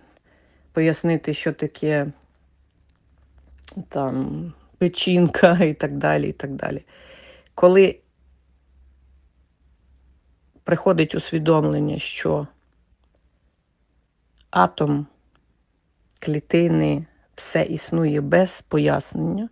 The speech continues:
розум туди не влізає, коли просто все є,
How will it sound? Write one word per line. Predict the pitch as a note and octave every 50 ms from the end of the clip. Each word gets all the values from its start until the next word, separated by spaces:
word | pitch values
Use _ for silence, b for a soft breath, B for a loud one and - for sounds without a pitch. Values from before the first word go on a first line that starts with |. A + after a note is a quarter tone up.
| _ _ _ _ _
розум | - F3 F#3+ G3 F3 D3 D3 C#3+ C#3+ C#3
туди | - D3 D3 C#3 D3 C#3
не | C#3 C#3+ D#3 F#3
влізає, | G3+ G3 C#3 C#3+ C#3 C#3 C#3+ - - - C#3 F3+ A#3+ C4 b b b b b b b b b b b b b b b b b b b b b b b b b b _ _ _ _ _ _ _ _ _ _ _ _ _ _ _ _ _ _ _
коли | - - D#3+ D#3 D#3
просто | - - - G3 A3+ - - - F3
все | E3 - - - E3+
є, | E3 D3+ D3 D3 C#3+ C#3+ D3+ F#3